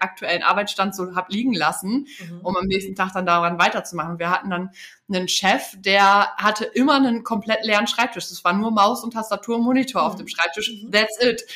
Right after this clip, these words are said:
Speaker 1: Und alle sind immer reingekommen und haben gesagt, „Ach, du arbeitest ja eh gar nicht, dein Schreibtisch
Speaker 2: Ja,
Speaker 1: ist ja
Speaker 2: ja.
Speaker 1: eh immer leer“ und so.
Speaker 2: Ja, ja, genau.
Speaker 1: <laughs>
Speaker 2: Also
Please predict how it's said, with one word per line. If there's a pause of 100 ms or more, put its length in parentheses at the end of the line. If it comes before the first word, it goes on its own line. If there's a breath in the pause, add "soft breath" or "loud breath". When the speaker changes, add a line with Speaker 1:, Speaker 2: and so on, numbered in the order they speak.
(240 loud breath)
Speaker 1:
Und
alle
sind
immer
reingekommen
und
haben
gesagt,
„Ach,
du
arbeitest
ja
eh
gar
nicht,
dein
Schreibtisch
Speaker 2:
Ja,
Speaker 1:
ist
ja
Speaker 2:
ja.
Speaker 1:
eh
immer
leer“
und
so. (240)
Speaker 2:
Ja,
ja,
genau.
Speaker 1:
<laughs> (1000 loud breath)
Speaker 2:
Also